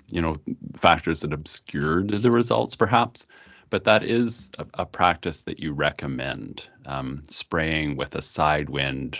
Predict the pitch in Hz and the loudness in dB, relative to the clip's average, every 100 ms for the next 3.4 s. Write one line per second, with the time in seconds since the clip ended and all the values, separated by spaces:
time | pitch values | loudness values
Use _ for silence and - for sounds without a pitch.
0 | - 73 73 73 69 69 69 - 98 92 | -8 -4 -2 -2 -2 -4 -4 0 0 2
1 | 82 71 71 71 69 67 67 - - - | -2 0 0 -2 -2 -2 -2 -4 -8 -6
2 | 65 64 - - - - - 90 78 - | -4 -4 -6 -4 -2 -2 2 4 4 0
3 | - 73 - 92 | -2 0 2 0